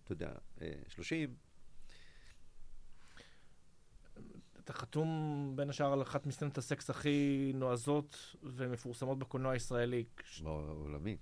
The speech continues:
Speaker 1: למה ישראלי?
Speaker 2: עולמי? כן?
Speaker 1: כן.
Speaker 2: נבחרה גם בעולמי?
Speaker 1: היא הייתה, כן, זה, זה אחת מחמ-, לא מחמשת הסצנות, אני חושב, יש, יש ממש כאילו, אני זוכר שכשהסרט יצא, אז עשו כזה,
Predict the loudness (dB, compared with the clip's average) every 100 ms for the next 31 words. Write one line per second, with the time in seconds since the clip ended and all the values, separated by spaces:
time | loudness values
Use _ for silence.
0 | -2 -2 0 2 6 6 4 2 2 2
1 | 0 -8 -8 -6 -6 -4 2 4 4 4
2 | 4 4 4 0 -6 -20 -20 -20 -20 -10
3 | -4 -4 -4 -2 -2 -2 -2 0 -2 -4
4 | -6 -6 -4 -4 -4 -6 -6 -8 -6 -4
5 | -4 -6 -10 -12 -12 -14 -16 -18 -18 -18
6 | -20 -18 -16 -12 -6 -4 -6 -12 -10 -8
7 | -6 -6 -4 -6 -4 -8 -6 -8 -10 -12
8 | -16 -6 -6 -4 -8 -6 -6 -6 -12 -20
9 | -20 -20 -20 -20 -20 -20 -20 -20 -20 -20
10 | -20 -20 -20 -6 0 0 0 0 0 2
11 | 2 2 2 2 0 0 -4 -6 -6 -4
12 | -6 -4 -4 -2 0 2 2 0 -2 -2
13 | -2 -2